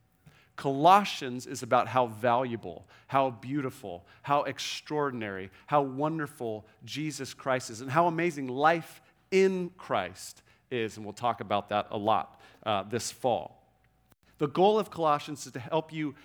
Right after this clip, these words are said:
value and cherish Jesus and live a life that is, is Jesus alone, not, not, not like Jesus and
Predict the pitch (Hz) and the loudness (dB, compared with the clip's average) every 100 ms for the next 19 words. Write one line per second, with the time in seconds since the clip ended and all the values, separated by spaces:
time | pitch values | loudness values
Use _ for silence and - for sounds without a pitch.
0 | - 120 117 151 151 165 151 127 110 110 | -20 -16 0 4 6 4 0 -4 -8 -10
1 | - _ 139 131 135 - 156 143 131 113 | -20 _ -6 -6 -6 -4 0 0 0 -4
2 | - - 113 127 113 107 98 147 147 170 | -10 -14 -12 -10 -8 -10 -12 -8 -2 -2
3 | 196 170 160 160 139 127 - - _ - | 2 2 2 0 -6 -6 -10 -20 _ -8
4 | 139 113 110 - 190 226 202 208 208 - | -6 -6 -12 -10 -6 -4 -4 -4 -6 -8
5 | - - _ 139 135 143 139 151 170 175 | -12 -20 _ 0 2 2 0 -2 0 -2
6 | 175 190 185 127 110 180 202 185 190 - | 0 0 0 -4 -4 -2 0 0 -2 -4
7 | - - _ - 175 180 180 180 | -14 -20 _ 0 4 4 4 0